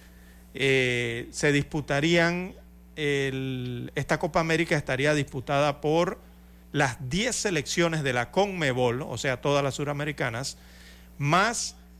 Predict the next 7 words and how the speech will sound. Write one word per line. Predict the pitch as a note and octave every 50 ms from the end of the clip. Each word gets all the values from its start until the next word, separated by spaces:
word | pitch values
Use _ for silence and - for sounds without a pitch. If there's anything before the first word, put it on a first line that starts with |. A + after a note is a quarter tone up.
| - - -
los | C3+ C#3+ D3 C3 C#3
Estados | C3+ B2+ - - F3+ F#3+ G3 F#3+ - -
Unidos, | D3+ D3 D#3 D3+ C3+ A#2+ B2+ D#3 F3 - - - - - - - - - - - - -
más | C3+ C3+ D3+ G3+ A#3+ A3+ - -
México | D#3+ C#3+ D3 D3+ D3 C#3 D3 D#3 D3 - - E3 E3+ F#3 - - -
y | D3+ D3
Canadá. | C#3 - D#3 D3+ D#3+ E3+ F3+ G3+ G#3+ G3 E3+